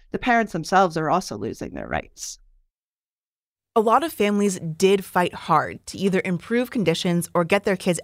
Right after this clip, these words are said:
Speaker 2: out of Pennhurst. And eventually, people started paying attention. Not the staff or the state right away. First came the media. In nineteen sixty-eight, reporter Bill Baldini convinced Pennhurst to let him in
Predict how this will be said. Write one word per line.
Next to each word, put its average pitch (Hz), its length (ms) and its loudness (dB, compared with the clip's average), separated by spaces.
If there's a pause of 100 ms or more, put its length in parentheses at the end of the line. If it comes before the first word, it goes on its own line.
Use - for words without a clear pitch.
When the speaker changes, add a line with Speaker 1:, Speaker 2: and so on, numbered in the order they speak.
Speaker 2:
out 165 200 2
of 156 120 -8
Pennhurst. - 580 -6 (420)
And 190 100 4
eventually, 190 600 0 (300)
people 269 240 -4
started 208 400 2
paying 175 300 0
attention. 156 400 -2 (760)
Not 240 340 4
the 285 100 2
staff 175 440 2
or 185 100 0
the 170 80 -2
state 165 380 0
right 147 160 0
away. - 340 -6 (560)
First - 460 2
came 170 240 0
the 151 80 0
media. 151 400 0 (1000)
In 202 140 2
nineteen 269 380 2
sixty-eight, - 580 0 (240)
reporter 262 400 4
Bill 214 360 2
Baldini 165 600 2
convinced 190 480 0
Pennhurst 151 540 -6 (220)
to 196 100 0
let 196 240 2
him 269 180 0
in 160 240 0